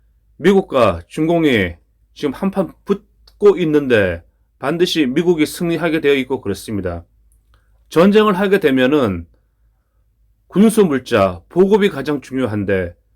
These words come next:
중공 공산당이 전쟁을 치를 능력이 있다고 생각하십니까, 여러분?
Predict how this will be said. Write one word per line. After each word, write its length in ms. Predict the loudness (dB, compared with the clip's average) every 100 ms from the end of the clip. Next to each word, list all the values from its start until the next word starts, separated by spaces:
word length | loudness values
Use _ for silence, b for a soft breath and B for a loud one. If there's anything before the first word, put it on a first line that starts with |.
| _
중공 560 | -6 -2 2 2 2 -2
공산당이 840 | -4 -4 -2 -2 0 0 0 -2 -6 _ _ -6
전쟁을 460 | -2 0 2 0
치를 360 | -2 0 0 0
능력이 340 | 0 0 2 0
있다고 240 | -2 -4
생각하십니까, 760 | -2 -4 -4 -8 -8 -8 -4 -2
여러분? 440 | -2 -2 -6